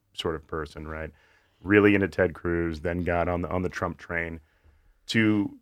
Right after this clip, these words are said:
to read somebody's art or poetry, if you wanna call it that, or expression, and, and, and try to make it as literal as possible, talking about,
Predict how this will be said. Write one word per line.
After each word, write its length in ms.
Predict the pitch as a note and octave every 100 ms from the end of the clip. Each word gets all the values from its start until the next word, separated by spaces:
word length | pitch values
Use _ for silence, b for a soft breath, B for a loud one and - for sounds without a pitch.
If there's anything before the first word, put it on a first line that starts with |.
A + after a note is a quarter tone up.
| -
to 200 | - G2+
read 400 | G2 C#3 D#3+ D3
somebody's 600 | - B2 A2 G#2 F#2 D#2+ -
art 340 | E2+ E2 - _ _
or 220 | F2+ E2
poetry, 760 | D#2+ - F2+ E2 - D#2+ D#2+ D#2
if 180 | E2+ -
you 80 | F2+
wanna 220 | D#2+ E2
call 260 | - E2 D#2+
it 100 | -
that, 240 | E2 D#2+ - _ _ _ _ -
or 120 | F2
expression, 880 | D#2 - - F2+ - F2+ E2 D#2+ D#2+ _ _ _ _ _ _ _ _ _ _ _ _ _
and, 520 | G2+ G2 F2+ F2 E2+ - _ _
and, 220 | G2 F#2
and 200 | - F#2+
try 300 | F2+ G#2+ G2+
to 720 | F#2+ - G2+ G2 F#2 F#2 E2+ D#2 _ -
make 220 | G#2 G2+
it 80 | F#2+
as 140 | E2+
literal 420 | F#2+ G2 G2 F#2
as 100 | F2+
possible, 560 | - F#2 E2+ E2 D#2+ D#2
talking 360 | - F#2+ F2+ F#2
about, 380 | E2+ F2 E2+ F2